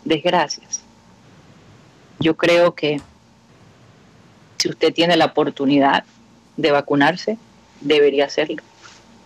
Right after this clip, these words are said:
Es como esa historia que alguna vez Abel González contó de un amigo periodista, donde su avión se estrelló y cayó al mar. Entonces Dios le mandó muchísimas maneras para ayudarlo, y él decía que,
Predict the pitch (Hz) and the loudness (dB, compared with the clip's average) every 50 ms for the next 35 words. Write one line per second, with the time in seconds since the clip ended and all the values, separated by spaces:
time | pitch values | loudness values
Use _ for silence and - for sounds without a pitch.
0 | - - - - - - - - - - - - 190 - - 233 220 214 214 - | -20 -20 -20 -20 -20 -16 -14 -14 -14 -6 -2 -2 -2 0 0 0 2 2 4 4
1 | 226 220 - - 208 208 202 214 202 208 180 170 165 180 180 196 190 190 196 196 | 2 2 2 2 2 4 4 2 2 2 0 0 0 0 2 2 4 4 4 4
2 | 196 175 175 165 165 180 175 - 190 180 185 185 180 - 165 160 151 - 180 175 | 4 4 4 2 2 -2 -2 0 0 0 0 0 -2 -2 -4 -4 -2 0 2 2
3 | 175 180 180 175 170 165 165 170 180 175 - - 156 147 139 139 151 165 170 - | 2 2 2 0 0 2 2 4 2 2 2 0 0 0 0 0 0 0 -2 -6
4 | - - - _ _ _ - - - - - - - - - - - - 147 147 | -12 -14 -14 _ _ _ -20 -20 -20 -20 -20 -20 -20 -20 -20 -20 -6 -2 0 2
5 | 147 139 143 135 - - 156 139 143 160 160 165 185 208 226 - - _ - _ | 2 2 2 0 0 0 0 2 2 2 2 2 0 0 -4 -6 -12 _ -20 _
6 | _ _ _ _ - _ - - - 170 - - 160 151 147 139 147 165 208 254 | _ _ _ _ -10 _ -2 -2 -2 -2 -2 -2 -2 0 0 2 2 0 0 -2
7 | 285 - _ - 151 - 160 147 143 151 156 160 170 165 175 220 - - - _ | -4 -6 _ -4 -2 0 2 2 2 2 2 2 0 -2 -2 -2 -4 -6 -14 _
8 | _ _ _ _ _ _ _ _ _ - - - - _ - - _ _ - _ | _ _ _ _ _ _ _ _ _ -20 -20 -20 -20 _ -20 -20 _ _ -20 _
9 | - _ _ - - - - _ _ - - - 143 127 127 - 135 143 143 180 | -20 _ _ -20 -20 -20 -20 _ _ -12 -6 -6 -6 -6 -4 -4 -2 0 0 0
10 | 180 165 165 160 175 180 196 202 185 165 156 151 156 156 175 185 196 170 - _ | 2 2 2 2 2 2 2 0 0 0 0 0 2 2 2 0 0 -4 -10 _
11 | _ _ _ _ _ _ _ _ - - _ _ _ - _ _ _ - - - | _ _ _ _ _ _ _ _ -20 -20 _ _ _ -20 _ _ _ -8 -8 -8
12 | _ - - 240 247 254 240 220 185 165 165 156 165 185 202 202 185 165 - _ | _ -4 -2 0 0 2 2 2 0 0 0 0 2 2 2 0 -2 -4 -4 _
13 | 165 147 151 156 147 139 147 165 208 226 202 180 175 160 165 165 175 185 190 190 | -2 -2 0 -2 0 0 0 0 0 0 -2 0 0 2 2 2 2 2 0 0
14 | - 220 226 208 - - 180 | 0 0 0 0 0 -4 -6